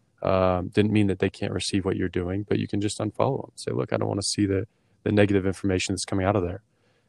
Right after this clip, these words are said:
And I started realizing I need to be putting better inputs in other people's lives. So I got into, uh, <laughs> and anybody who's following my social media probably sees, like, a lot of memes that I post.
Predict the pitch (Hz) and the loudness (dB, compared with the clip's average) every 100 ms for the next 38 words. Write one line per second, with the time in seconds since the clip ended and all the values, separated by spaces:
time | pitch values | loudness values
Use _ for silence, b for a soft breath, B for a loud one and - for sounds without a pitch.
0 | - 120 117 110 110 139 - 127 104 98 | -2 2 2 4 4 4 6 6 6 6
1 | 98 95 98 - 113 123 98 92 - 107 | 6 4 0 2 4 4 0 -2 -2 -2
2 | 95 85 104 123 98 92 95 - 95 117 | -2 2 4 4 4 0 -4 -2 -2 -2
3 | - - 110 110 - - _ _ _ _ | -4 -12 -10 -8 -8 -12 _ _ _ _
4 | _ _ _ - 127 113 110 107 101 107 | _ _ _ 2 6 8 8 4 4 4
5 | 104 104 101 101 98 98 - - - _ | 4 2 2 2 0 -4 -12 -20 -20 _
6 | _ _ _ - - - 147 110 110 107 | _ _ _ -6 0 4 4 4 2 2
7 | 107 107 101 104 - 104 101 98 95 - | 2 2 2 -2 0 0 0 -4 -4 -4
8 | 101 104 98 95 101 92 - 98 95 - | -4 -4 -6 -4 -4 -4 -6 -4 -4 -4
9 | 98 95 90 90 95 98 95 92 98 95 | 0 0 0 -6 -16 -10 -10 -6 -4 -6
10 | 92 | -6